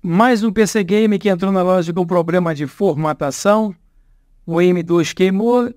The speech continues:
teve que ser substituído. E fazendo isso, nós temos que instalar um novo sistema operacional e seu armazenamento. Depois de fazer a formatação,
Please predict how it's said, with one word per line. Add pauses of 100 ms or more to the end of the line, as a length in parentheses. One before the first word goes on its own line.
teve
que
ser
substituído. (800)
E
fazendo
isso,
nós
temos
que
instalar
um
novo
sistema
operacional
e
seu
armazenamento. (960)
Depois
de
fazer
a
formatação,